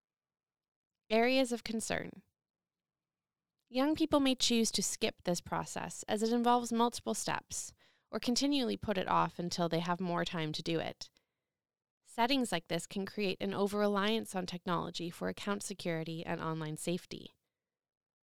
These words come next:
None of these steps fully protect someone from negative effects if their account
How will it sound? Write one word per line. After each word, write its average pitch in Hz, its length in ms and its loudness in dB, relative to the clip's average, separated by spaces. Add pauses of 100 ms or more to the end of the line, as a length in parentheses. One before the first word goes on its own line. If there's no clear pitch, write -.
(300)
None 226 300 4
of 262 80 2
these 262 180 4
steps - 460 -6
fully 214 240 2
protect - 440 -4
someone 160 420 -4
from 170 200 -4
negative 190 400 0
effects - 540 -8
if - 120 -10
their 170 200 0
account 156 340 -6